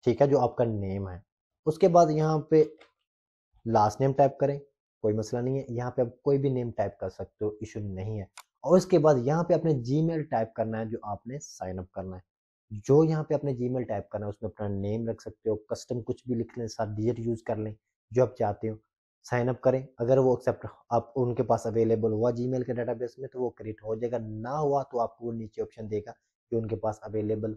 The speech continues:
होंगे उस नेम के रिलेटेड। तो यहाँ पे आपने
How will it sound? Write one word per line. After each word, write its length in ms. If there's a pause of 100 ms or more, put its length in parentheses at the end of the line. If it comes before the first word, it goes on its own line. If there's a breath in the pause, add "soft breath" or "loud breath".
(100)
होंगे 280 (200)
उस 220
नेम 160
के 180
रिलेटेड। 320 (720)
तो 120
यहाँ 220
पे 160
आपने 360